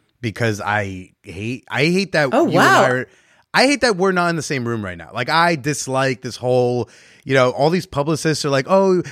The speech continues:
Speaker 1: but could we do, we could totally do remote." And I'm like, "I didn't start a podcast to have a phone call every week." You know, that's,
Speaker 2: <laughs>
Speaker 1: that's not what I got into this for,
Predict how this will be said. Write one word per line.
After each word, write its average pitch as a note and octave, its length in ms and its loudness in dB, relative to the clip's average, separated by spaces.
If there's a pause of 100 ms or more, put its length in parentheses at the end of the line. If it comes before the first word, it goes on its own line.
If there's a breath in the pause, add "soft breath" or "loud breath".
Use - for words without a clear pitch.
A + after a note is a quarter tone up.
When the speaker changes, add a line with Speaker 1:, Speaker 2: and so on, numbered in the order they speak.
Speaker 1:
but F3 140 -6
could G#3 120 -2
we G#3+ 100 0
do, F3 140 -4
we F3+ 140 -4
could - 140 -10
totally G3+ 240 -2
do F3+ 160 0
remote." D#3 520 2
And D#3 100 -6
I'm E3+ 60 -4
like, F3 220 -4
"I F#3 100 0
didn't B3+ 260 -2
start F#3+ 580 -4 (360 soft breath)
a D3 80 -8
podcast D#3+ 680 0
to C#3+ 100 -6
have C#3 380 0
a B2+ 120 -6
phone D3 420 -2
call A2 320 -2
every F2+ 240 -8
week." E2+ 300 -14
You A#2 60 -6
know, B2 100 -4
that's, D#3+ 240 2
Speaker 2:
<laughs> F3 140 -2
Speaker 1:
that's F#3 200 0
not F3+ 180 2
what G3+ 100 0
I F#3+ 60 2
got D#3+ 300 0
into D3 260 -4
this A2+ 200 -4
for, G2+ 360 -6